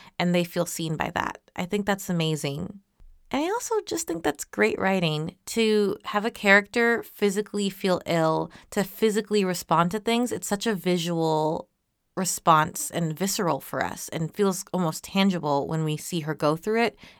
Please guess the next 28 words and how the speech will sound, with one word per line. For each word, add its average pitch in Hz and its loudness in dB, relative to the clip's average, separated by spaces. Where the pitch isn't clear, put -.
We 214 -2
feel 202 2
it - 2
in 165 0
our 160 2
bodies 147 -2
too. 139 -4
When 170 -2
Persephone 175 -2
feels 156 -4
that - -4
way, 143 -4
so 208 2
do 175 2
we. 156 -4
Autumn 254 2
Dawson 196 2
commented 165 2
and 170 -2
said, 160 0
"I'm 240 2
worried 160 2
that 170 -4
this 165 -6
isn't 202 2
a 151 -6
stress - -6
response. - -6